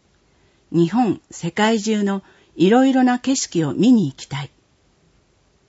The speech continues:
会場の中や外で撮った写真十枚がページいっぱいに載っています。振り袖姿やスーツでビシッと決めた皆さんが、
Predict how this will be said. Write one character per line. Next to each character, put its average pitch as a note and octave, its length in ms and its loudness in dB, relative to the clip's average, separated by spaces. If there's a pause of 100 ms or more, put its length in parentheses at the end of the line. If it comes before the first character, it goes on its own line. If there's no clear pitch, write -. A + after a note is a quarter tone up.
(1400)
会 A#3+ 280 2
場 B3 260 0
の A#3 260 -2
中 A#3 300 -2
や F3 140 -2
外 A3 320 -4
で D#3+ 100 0
撮 D3+ 120 -8
っ - 40 -8
た - 220 -8
写 D3+ 140 -8
真 D#3+ 340 0
十 G#3 200 -2
枚 C#3+ 240 -4
が C#3 200 -10 (500)
ペ G3+ 200 2
ー - 20 2
ジ G#3 200 -4
い - 40 -4
っ - 40 -20 (100)
ぱ G3+ 160 -2
い G#3 40 0
に G3+ 120 0
載 F#3 120 0
っ - 20 -4
て E3+ 180 -4
い D#3 80 0
ま D#3+ 120 -4
す。 - 220 -20 (1200)
振 G#3 140 -2
り C4 100 0
袖 B3 320 0
姿 A3 420 -6
や C3+ 200 -8 (100)
ス - 280 -6
ー A#3+ 60 -2
ツ E3 160 -6
で D3 240 -6
ビ D3+ 120 -4
シ C4 160 -4
ッ C4+ 40 -4
と - 200 -10
決 E3 120 -2
め D3+ 120 0
た C#3+ 140 -6
皆 F3 220 0
さ C#3+ 160 -8
ん C#3 80 -6
が、 C3+ 200 -10